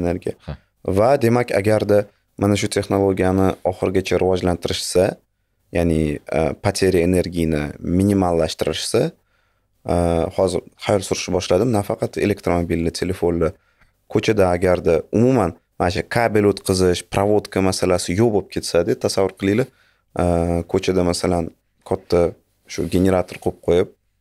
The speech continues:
Speaker 1: e, bezkontaktni, e, mana ko'chada masalan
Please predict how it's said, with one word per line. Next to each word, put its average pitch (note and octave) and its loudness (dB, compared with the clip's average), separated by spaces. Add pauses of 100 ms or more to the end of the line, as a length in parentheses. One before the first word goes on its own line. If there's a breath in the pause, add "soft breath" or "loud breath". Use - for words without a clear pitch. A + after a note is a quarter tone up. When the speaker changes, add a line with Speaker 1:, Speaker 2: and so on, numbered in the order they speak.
(200)
Speaker 1:
e, E2 -2 (180)
bezkontaktni, F2+ -2 (640)
e, - 2 (720)
mana B2+ 2
ko'chada A#2 2
masalan F#2+ 0